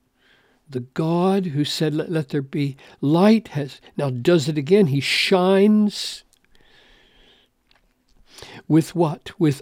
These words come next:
a light. This is a spiritual light, a light of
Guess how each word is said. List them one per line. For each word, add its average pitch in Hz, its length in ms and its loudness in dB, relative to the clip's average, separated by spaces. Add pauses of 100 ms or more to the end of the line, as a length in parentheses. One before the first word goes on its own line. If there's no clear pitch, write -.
a 131 80 -4
light. 156 800 2 (800)
This - 220 -10
is 127 80 -10
a 135 160 -8 (100)
spiritual 214 1120 2 (240)
light, 190 480 4
a 143 60 -4
light 170 420 0
of 139 240 -2